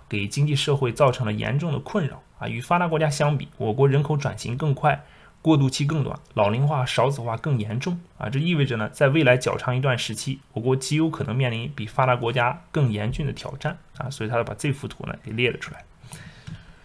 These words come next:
好，啊，最后呢，我们再来看一下关于这个养老啊，养老的负担。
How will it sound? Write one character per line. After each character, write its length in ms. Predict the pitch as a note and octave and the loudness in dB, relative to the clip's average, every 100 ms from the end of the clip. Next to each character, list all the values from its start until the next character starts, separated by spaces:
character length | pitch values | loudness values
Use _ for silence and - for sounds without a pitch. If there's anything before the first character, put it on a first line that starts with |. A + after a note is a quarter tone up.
| - _ _ | -20 _ _
好， 380 | - C#3 - - | 6 6 6 -4
啊， 320 | C3+ B2+ C3 | 4 8 8
最 160 | C#3+ G#3+ | 8 6
后 140 | G3+ | 8
呢， 120 | F3+ C3+ | 8 6
我 60 | |
们 80 | B2 | 6
再 100 | D3+ | 6
来 120 | C3+ | 6
看 300 | C#3 - D#3 | 4 -2 0
一 40 | C3 | 2
下 140 | B2 | 0
关 220 | C#3 C3+ | 2 2
于 40 | C3+ | 2
这 100 | A#2+ | -2
个 80 | |
养 280 | A2 A2 D#3 | -4 -2 2
老 200 | - - | 2 0
啊， 160 | - A2 | -6 -4
养 180 | A2+ C#3 | 0 2
老 100 | B2+ | 0
的 60 | |
负 220 | A2+ - C3 | -2 -4 2
担。 180 | C#3+ | 2